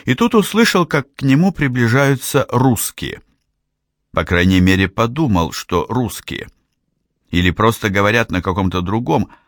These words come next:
восточноевропейском языке. По-литовски? По-сербски? По-чешски?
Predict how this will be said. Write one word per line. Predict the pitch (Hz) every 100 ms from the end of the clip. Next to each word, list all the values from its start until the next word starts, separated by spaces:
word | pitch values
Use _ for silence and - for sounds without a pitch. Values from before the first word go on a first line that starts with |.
| _
восточноевропейском | 117 123 135 131 120 120 117 117 110 98 - 104
языке. | 104 104 104 110 104 - _ _ _ _ _ _ _ _ _ -
По-литовски? | 87 73 - 131 170 - - - _ _ _ _ _ _ _ _ _
По-сербски? | - 95 - 180 92 - - - - _ _ _ _ _ _ _ _
По-чешски? | 87 - - 220 - - - -